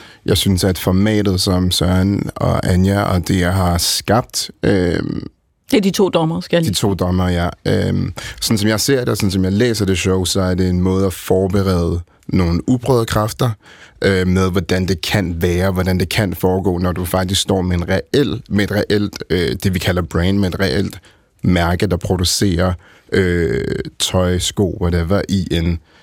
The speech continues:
Speaker 1: langt større kapacitet end bare made to measure, som for eksempel Rasmus, øh, gør ganske godt allerede,
Speaker 2: Hmm.
Speaker 1: som er en af deltagerne.
Speaker 2: Men, men altså, øh, er,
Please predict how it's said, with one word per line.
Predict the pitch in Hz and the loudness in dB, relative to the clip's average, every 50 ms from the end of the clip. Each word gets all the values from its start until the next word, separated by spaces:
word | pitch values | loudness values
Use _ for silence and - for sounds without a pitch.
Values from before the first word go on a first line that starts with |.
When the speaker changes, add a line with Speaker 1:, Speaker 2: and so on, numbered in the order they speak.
| _ - | _ -2
Speaker 1:
langt | - 98 101 92 85 85 - | 0 2 2 2 0 -2 -2
større | - - 92 90 92 98 | 0 0 2 2 2 0
kapacitet | - - - 95 - 92 90 - - 85 - - 110 95 82 - - - | -2 -2 -2 -2 0 0 -2 -2 -2 -2 0 0 0 0 0 -2 0 0
end | 92 82 78 - | 0 0 0 0
bare | 85 85 85 87 | 0 0 2 2
made | 87 90 90 90 90 | 2 2 2 2 2
to | 85 - - | 0 0 0
measure, | 95 87 82 85 85 85 95 90 | 2 2 2 0 0 0 0 0
som | - - 82 82 | 0 0 0 0
for | - - | 0 -2
eksempel | 87 87 90 87 87 87 | 0 0 2 0 0 0
Rasmus, | 85 87 90 90 - - 92 82 - - - | 0 -2 -2 -2 0 0 0 0 0 -2 0
øh, | 90 87 87 | 0 0 0
gør | 87 82 - 95 87 87 90 87 - - _ - | 0 0 0 0 0 0 -2 -6 -8 -10 _ -2
ganske | - 90 - - 95 87 | -2 -2 -2 -2 -4 -2
godt | 90 90 - - | -2 -2 -2 -2
allerede, | 92 92 92 92 95 - - - - | -2 -2 -2 -2 -2 -4 -6 -4 -2
Speaker 2:
Hmm. | 208 208 170 - - - - - _ - | 0 0 0 0 -4 -16 -20 -20 _ -6
Speaker 1:
som | - - 107 90 | -2 0 0 2
er | 82 | 2
en | 87 | 0
af | 92 | 0
deltagerne. | 82 - - - - 87 82 80 - - _ _ _ _ _ _ _ _ _ _ _ _ _ - | 0 -2 -2 -2 -2 -2 -2 -4 -4 -6 _ _ _ _ _ _ _ _ _ _ _ _ _ 0
Speaker 2:
Men, | - 214 214 - - | 2 2 2 2 0
men | - 208 202 202 | 0 0 2 2
altså, | 202 208 202 - - 240 220 | 2 2 0 0 0 0 2
øh, | 208 202 196 180 175 165 165 160 160 - - - 202 | 2 2 2 2 2 2 4 2 2 0 0 0 0
er, | 196 | 0